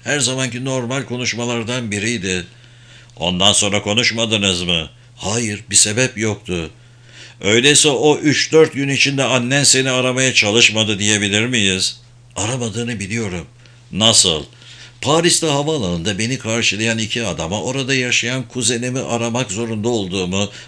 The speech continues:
bunu annemin istediğini söyledim, izin verdiler. Ama telefon ederken soluklarını ensemde hissediyordum.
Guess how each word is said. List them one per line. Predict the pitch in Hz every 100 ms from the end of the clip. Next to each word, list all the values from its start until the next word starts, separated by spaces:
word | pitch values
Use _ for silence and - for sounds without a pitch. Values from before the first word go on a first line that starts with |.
| -
bunu | 139 131
annemin | 131 139 135 151
istediğini | 139 - 131 123 120 117
söyledim, | 110 110 104 117
izin | 98 110 131 117
verdiler. | 110 101 92 95 92 - - - - - - -
Ama | 135 147
telefon | - 131 123 147
ederken | 156 147 160 131 143
soluklarını | 131 127 135 147 135 147 147
ensemde | 139 143 135 143 143 156
hissediyordum. | 160 147 131 123 107 92 90